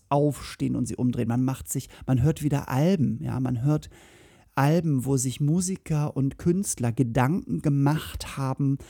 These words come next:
warum sie das Lied zuerst nehmen und das in der Mitte und das am Schluss, ja. Wo man einfach auch mal ein, zwei Lieder hat, die einem vielleicht nicht so gefallen, die aber wirklich dazu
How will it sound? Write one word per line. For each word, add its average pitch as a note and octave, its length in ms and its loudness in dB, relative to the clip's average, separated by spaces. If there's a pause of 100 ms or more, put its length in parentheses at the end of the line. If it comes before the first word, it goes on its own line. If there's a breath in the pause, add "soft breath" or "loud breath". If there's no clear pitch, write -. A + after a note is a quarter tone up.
(200 loud breath)
warum B2+ 400 4
sie C3 160 2
das C#3 260 2
Lied C#3 200 -2
zuerst A2+ 480 -4
nehmen B2 140 2
und A#2+ 120 0
das B2+ 160 0
in - 80 -2
der A#2+ 120 2
Mitte A#2+ 280 -2
und A#2+ 200 -6
das A2+ 180 -12
am A#2+ 100 -12
Schluss, - 460 -14 (120)
ja. - 140 -14 (540 loud breath)
Wo C#3 80 4
man C#3+ 160 8
einfach D3 300 0
auch D3 160 -6
mal D3+ 220 0 (160)
ein, D#3 160 4
zwei D#3+ 140 0
Lieder D#3 220 2
hat, D3 100 -2
die D3+ 80 -2
einem C#3+ 160 -2
vielleicht D3+ 220 -2
nicht G#3+ 140 -2
so B3+ 100 -2
gefallen, C#3+ 300 -2
die C#3+ 100 -6
aber D#3 260 -10
wirklich E3+ 300 -8 (220)
dazu E3+ 380 -8